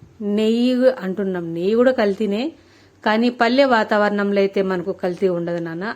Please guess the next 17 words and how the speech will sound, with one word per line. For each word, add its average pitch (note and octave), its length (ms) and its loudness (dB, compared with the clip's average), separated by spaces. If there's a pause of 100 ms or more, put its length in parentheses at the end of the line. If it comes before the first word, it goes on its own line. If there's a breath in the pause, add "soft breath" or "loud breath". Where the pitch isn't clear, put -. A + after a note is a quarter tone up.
(140)
అక్కడికి F#3 380 -8
వెళ్ళి F3+ 160 -4
దొరికితే F#3 440 -4
తెచ్చుకోండి. F3 720 -6 (720 soft breath)
నెయ్యితో A#3 400 2
తినడం A3 440 0
వల్ల G3+ 340 2 (120)
ఆరోగ్యం F#3 500 -2
చాలా F3 440 -8
బాగా F#3 300 -2
ఉంటుంది. E3+ 420 -8 (280)
నేనైతే F#3 760 -2
మా F#3+ 200 -4
పల్లె F#3+ 400 -4
కాబట్టి F3 440 -6
మాకు G3 220 -6
పల్లెలో F#3+ 640 -6